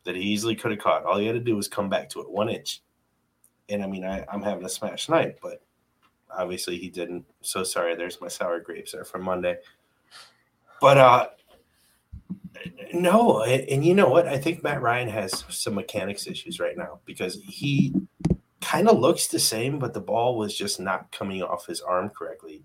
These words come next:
It, there was, I mean, Rivers level velocity to it. It was really weird. And I am terrified of that passing game right now, uh, because Ryan doesn't look right, because all the receivers are hurt. But, uh, I mean,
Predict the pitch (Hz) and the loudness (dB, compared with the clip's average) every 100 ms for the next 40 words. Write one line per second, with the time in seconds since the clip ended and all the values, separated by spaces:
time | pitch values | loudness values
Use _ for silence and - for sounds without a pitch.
0 | _ 87 78 71 101 92 92 82 - _ | _ -14 -14 -10 -6 -4 -4 -10 -18 _
1 | _ _ - 104 95 92 90 85 104 104 | _ _ -6 -4 -4 -6 -8 -4 -2 0
2 | 101 85 90 90 92 85 - 90 92 - | -2 -2 -2 -2 -6 -8 -6 -4 -2 -4
3 | - 78 - 85 80 67 - 90 80 - | -8 -14 -12 -10 -10 -12 -12 -12 -14 -18
4 | _ _ 87 110 107 90 90 85 80 _ | _ _ -8 -4 -2 -4 -6 -6 -8 _
5 | _ _ _ _ _ _ _ _ _ - | _ _ _ _ _ _ _ _ _ -20
6 | - - _ 139 135 120 117 110 - 127 | -20 -20 _ 2 4 2 0 -4 0 2
7 | 123 113 107 104 - - 80 78 - 85 | 2 0 -2 0 0 -2 -4 -10 -6 -6
8 | - 90 87 87 87 87 85 87 87 87 | -6 -8 -8 -4 -4 -4 -6 -8 -8 -8
9 | 87 90 90 85 82 - 101 110 110 95 | -4 -2 0 -2 -4 -10 -6 -2 -2 0
10 | 95 95 87 87 - 98 104 117 117 - | 0 0 -4 -8 -6 -6 -2 -2 -4 -8
11 | - _ 110 - 101 101 98 92 95 - | -20 _ -14 -4 -2 0 0 -2 -6 -8
12 | 92 92 92 87 113 110 _ _ _ _ | -8 -6 -6 -4 -4 -6 _ _ _ _
13 | - 95 92 90 - _ - - _ 120 | -2 2 2 2 -2 _ -20 -20 _ 0
14 | 123 123 | 2 0